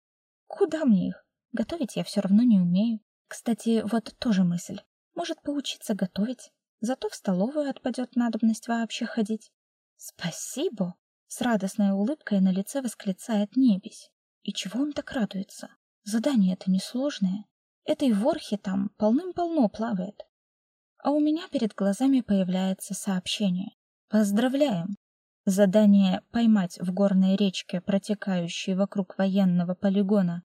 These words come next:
двадцать живых радужных ворхов до двадцати двух ноль ноль сегодняшнего дня выполнено. Награда: две тысячи очков опыта, три ежедневных полных рациона питания.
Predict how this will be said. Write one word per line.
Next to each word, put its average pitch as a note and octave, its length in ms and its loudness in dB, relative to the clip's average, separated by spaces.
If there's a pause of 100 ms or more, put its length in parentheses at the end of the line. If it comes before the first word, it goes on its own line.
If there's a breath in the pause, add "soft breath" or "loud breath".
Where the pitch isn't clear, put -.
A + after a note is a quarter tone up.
двадцать F#3+ 580 -2
живых F#3 420 0
радужных F3 560 -2
ворхов A#3 540 -4
до F3+ 280 0
двадцати E3+ 500 -4
двух E3+ 340 -2
ноль F#3 220 6
ноль F#3 220 4
сегодняшнего E3+ 840 -4
дня G3 320 2 (340)
выполнено. F3+ 800 -2 (560)
Награда: G3 720 0 (280)
две F3+ 260 0
тысячи C4+ 480 -8
очков G#3+ 560 -6
опыта, F#3+ 540 -4 (380)
три F#3+ 160 2
ежедневных F3+ 960 2
полных F#3 460 0
рациона F3 540 -2
питания. G3 680 -4